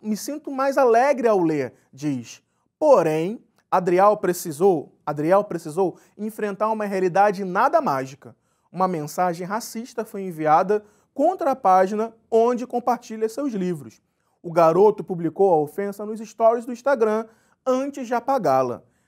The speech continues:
Assim que retornou o celular, a história se espalhou. Uma rede de solidariedade se formou para enviar livros ao estudante. "Recebi milhares de mensagens de carinho",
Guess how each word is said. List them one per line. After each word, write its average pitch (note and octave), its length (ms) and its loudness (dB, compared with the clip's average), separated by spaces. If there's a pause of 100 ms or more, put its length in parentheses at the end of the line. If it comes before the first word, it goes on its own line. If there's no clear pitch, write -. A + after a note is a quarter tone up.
(160)
Assim C#4 440 -2
que D#4 100 -10
retornou D#3 580 -2
o E3+ 80 -12
celular, D3+ 720 0 (300)
a F3+ 100 0
história F#3 400 0
se A3+ 140 -10
espalhou. A3+ 680 2 (240)
Uma F#3 280 0
rede F#3+ 420 2
de F3 80 -8
solidariedade D#3+ 960 2
se A3 180 -14
formou G3 680 0 (240)
para A3+ 240 2
enviar F#3 460 0
livros B3 420 -8
ao A#3+ 100 0
estudante. G#3+ 640 -6 (400)
"Recebi D3+ 580 -8
milhares F3 760 -2
de F3+ 80 -12
mensagens F3 800 -4
de G3 120 -14
carinho", D3+ 560 -4